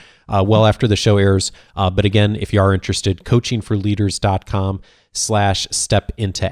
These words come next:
action. Um, Tim, before we, uh, before we part ways here today, um, if,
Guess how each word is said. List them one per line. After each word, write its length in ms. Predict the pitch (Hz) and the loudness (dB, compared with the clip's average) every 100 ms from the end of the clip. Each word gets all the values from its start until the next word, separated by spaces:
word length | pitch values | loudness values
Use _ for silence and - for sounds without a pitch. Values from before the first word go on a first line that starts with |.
| 98 | -2
action. 520 | 92 95 - 80 80 _ - _ - | -4 -2 -6 -8 -12 _ -20 _ -6
Um, 340 | 117 113 117 - - | -2 0 -2 -8 -2
Tim, 540 | 240 226 220 - 151 | 0 2 0 -6 -4
before 400 | - 190 247 254 | -2 0 2 4
we, 400 | 240 214 185 175 | 4 4 4 4
uh, 220 | 160 143 135 | 4 4 2
before 460 | 135 - 202 196 | 0 -2 2 4
we 280 | 185 165 143 | 4 2 2
part 400 | - - 160 123 | -2 -2 0 0
ways 380 | 131 143 143 - | 2 2 2 0
here 160 | 117 | 0
today, 600 | 104 - 113 139 95 92 92 _ _ | 0 0 2 4 4 2 -2 _ _
um, 580 | 110 113 113 117 - 175 - - - 160 226 - | -4 -2 -2 -6 -8 -12 -14 -20 -20 -20 -18 -2
if, 360 | 220 - - | -2 -2 -6